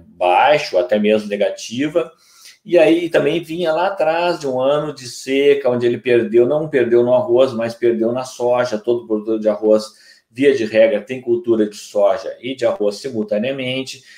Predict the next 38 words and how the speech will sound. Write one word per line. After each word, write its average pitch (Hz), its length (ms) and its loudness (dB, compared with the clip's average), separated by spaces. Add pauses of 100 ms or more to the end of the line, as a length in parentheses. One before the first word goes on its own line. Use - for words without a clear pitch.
(180)
Então, 147 220 -2
houve 139 240 2
perdas 127 400 0
na 120 100 0
soja, 123 500 4
ele 113 100 0
não 120 180 -2
teve 131 220 2
o 110 60 0
ganho 110 220 2
da 113 140 4
soja. 113 540 0
Esse - 280 -4
ano, 95 180 0
ele 156 200 -4
tem 135 200 -4
o 123 60 -4
ganho 107 240 2
da 104 120 2
soja, 101 580 -2 (360)
tem 120 140 -2
uma 127 160 2
boa 127 320 4
safra 113 320 -2
de - 80 -18
soja, 98 640 -2 (420)
há 135 140 0
uma 143 120 0
excelente 131 760 -2
produtividade 107 720 -2
dessa 95 200 -10
safra, 104 380 -8
falta 107 240 -4
cinco 175 340 -10
por 117 160 -6
cento 127 300 -6
por 113 180 -6
colher, 107 600 0